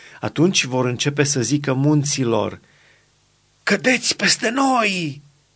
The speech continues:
și dealurilor: "Acoperiți-ne!" Căci, dacă se fac aceste lucruri copacului verde,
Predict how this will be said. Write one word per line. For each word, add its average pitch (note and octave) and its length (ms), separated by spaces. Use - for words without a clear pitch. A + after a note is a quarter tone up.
și - 260
dealurilor: A#2 1080
"Acoperiți-ne!" A3+ 1120
Căci, - 500
dacă A2+ 300
se - 140
fac G#3 200
aceste E3+ 400
lucruri B2+ 480
copacului C#3 680
verde, G#2 600